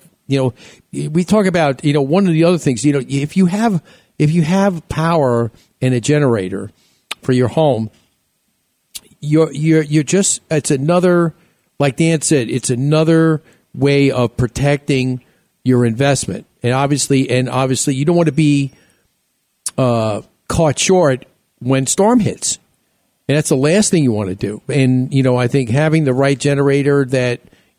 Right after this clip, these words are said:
isn't gonna fail, obviously you could have one, but then you don't want one that's gonna fail you when you come to need it, like everything else, like with your car, they always say when something breaks is when I have to go somewhere.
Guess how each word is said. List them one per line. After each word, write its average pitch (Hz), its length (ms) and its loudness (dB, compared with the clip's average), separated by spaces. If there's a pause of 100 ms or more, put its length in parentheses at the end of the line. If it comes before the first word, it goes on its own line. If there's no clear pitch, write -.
isn't 135 320 0 (220)
gonna 123 200 2
fail, 120 720 0
obviously 131 420 -2
you 135 120 0
could 131 120 -2
have 139 240 0
one, 110 180 -2
but 117 160 -2
then 123 180 0
you 123 100 -2
don't 131 140 0
want 131 220 -2
one 131 180 0
that's 120 200 -2
gonna 117 260 -2 (280)
fail 175 420 2
you 127 160 4
when 123 160 2
you 123 100 0
come 131 240 0
to 123 60 0
need 131 280 0
it, 147 100 0
like 123 220 -2
everything 127 440 0
else, 127 280 -2
like 107 160 -2
with 127 140 0
your 120 160 -6
car, 127 420 0 (320)
they 123 220 0
always 127 260 2
say 127 180 2
when 117 240 0
something 127 400 -2
breaks 120 400 0
is 117 100 -2
when 117 160 -2
I 113 60 -2
have 120 180 -2
to 120 80 -8
go 113 160 0
somewhere. 147 480 -2